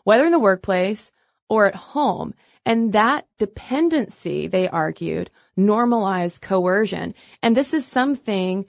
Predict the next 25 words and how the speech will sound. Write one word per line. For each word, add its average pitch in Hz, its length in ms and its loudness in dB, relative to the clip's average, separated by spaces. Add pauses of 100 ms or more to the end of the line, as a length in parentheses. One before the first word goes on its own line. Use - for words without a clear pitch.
(260)
that 190 440 2
Reva 220 280 0
B. 202 180 -2
Siegel 190 520 0
and 180 160 -2
Catherine 180 360 -4
McKinnon 175 600 -4
also 180 260 -2
emph-, 170 380 -4 (160)
emphasize 208 560 -2 (300)
in 196 280 2
Directions 180 640 -2
in 180 180 -2
Sexual 180 400 -6
Harassment 165 520 -6
Law, 185 240 0
how 175 200 -4
it 180 160 -2
is 180 140 -4
power, 190 400 -2
but 202 120 -2
it's 180 180 -4
also 180 360 -2
about 170 320 -4
money 175 640 -4